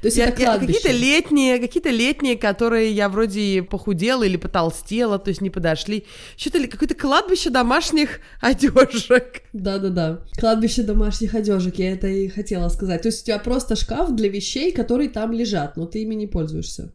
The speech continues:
Speaker 2: Ну, у меня там один ящик для трусов, я им пользуюсь.
Speaker 1: Как интересно, такого я еще не видала. Р-, реально, зря,
Speaker 2: Поэтому
Speaker 1: что
Speaker 2: я тебя не
Speaker 1: я не
Speaker 2: зову.
Speaker 1: пришла.
Speaker 2: Поэтому я тебя не зову, потому что ты придешь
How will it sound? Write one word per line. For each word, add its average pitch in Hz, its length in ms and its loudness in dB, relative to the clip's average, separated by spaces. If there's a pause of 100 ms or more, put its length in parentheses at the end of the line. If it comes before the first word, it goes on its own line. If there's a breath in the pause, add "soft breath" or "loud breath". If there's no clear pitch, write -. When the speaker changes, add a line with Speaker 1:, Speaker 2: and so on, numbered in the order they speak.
Speaker 2:
Ну, 269 120 2 (140)
у - 20 0
меня 262 160 4
там 285 160 4
один 233 200 2
ящик 214 320 0
для 202 120 -2
трусов, 185 520 -2
я 156 120 0
им 160 100 -2
пользуюсь. 156 540 -6
Speaker 1:
Как 202 200 -12
интересно, 208 560 -4
такого 208 360 -6
я 233 100 -2
еще 240 240 -8
не 277 60 -4
видала. 185 460 -4
Р-, 185 300 -6
реально, 175 540 -6 (160)
зря, 214 220 -4
Speaker 2:
Поэтому 233 280 4
Speaker 1:
что 285 100 2
Speaker 2:
я 302 60 6
тебя 277 120 6
не 247 40 6
Speaker 1:
я 254 140 6
не 349 160 6
Speaker 2:
зову. 196 220 4
Speaker 1:
пришла. - 240 -2 (640 loud breath)
Speaker 2:
Поэтому 254 280 4
я 311 60 4
тебя 320 120 4
не 294 120 6
зову, 285 360 4
потому 196 400 2
что 220 520 2 (380 loud breath)
ты 247 100 2
придешь 233 480 2